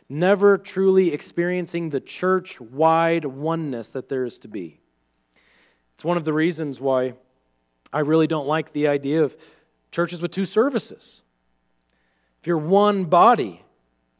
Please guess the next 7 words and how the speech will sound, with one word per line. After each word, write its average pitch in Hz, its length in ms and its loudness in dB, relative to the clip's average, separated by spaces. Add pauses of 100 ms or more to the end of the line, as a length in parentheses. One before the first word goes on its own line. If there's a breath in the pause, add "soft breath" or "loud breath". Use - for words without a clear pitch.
(500)
I 165 160 -2
wanna 240 220 2
experience 175 720 -4
that. - 440 -18 (1500)
Or, 147 260 2
heaven 208 280 2
forbid, 175 520 2